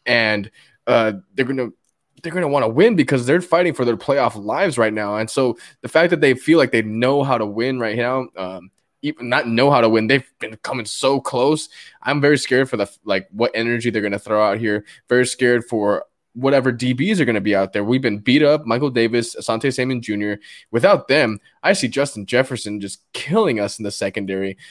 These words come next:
So, I mean, we're gonna have to have some really good safety play over the top, talking Nasir Adderley, talking Derwin James, because if you look at this game right here against the, uh, Baltimore, the way that Baltimore loves to blitz, and you said it too in the preview,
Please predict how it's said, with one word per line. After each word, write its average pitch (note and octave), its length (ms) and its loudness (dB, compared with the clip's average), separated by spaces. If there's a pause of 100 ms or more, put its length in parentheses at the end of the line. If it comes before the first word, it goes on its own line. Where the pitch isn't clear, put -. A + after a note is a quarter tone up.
So, A2+ 340 0
I A#2+ 60 -4
mean, A2+ 320 0
we're D3 140 0
gonna C#3+ 120 2
have B2+ 140 -2
to A#2 100 2
have A2 340 0
some G2+ 240 -6
really B2 240 0
good A2+ 320 0 (220)
safety - 400 0
play A#2+ 220 0
over A2+ 100 0
the A2 80 0
top, G#2+ 300 0
talking G2+ 320 -2
Nasir A2+ 320 -2
Adderley, G#2 340 0
talking G2 380 -4
Derwin G#2+ 300 -4
James, G2 360 -6 (240)
because A2+ 440 -2 (600)
if A#2 140 -2
you C#3 60 6
look F3 140 4
at E3 120 2
this C3 140 2
game C3+ 220 4
right A#2+ 160 2
here C3 200 4
against A2+ 260 0
the, F#2+ 180 -8
uh, G2+ 200 2
Baltimore, B2+ 640 0 (440)
the A2+ 80 -8
way C3 140 2
that D3 140 4
Baltimore B2+ 400 0
loves A2 300 0
to A#2 80 -10
blitz, A2 280 0
and A2 140 -4
you C#3 40 0
said D#3+ 220 0
it C3+ 100 0
too E3 200 -2
in C3 40 0
the A2+ 60 -2
preview, A#2 540 0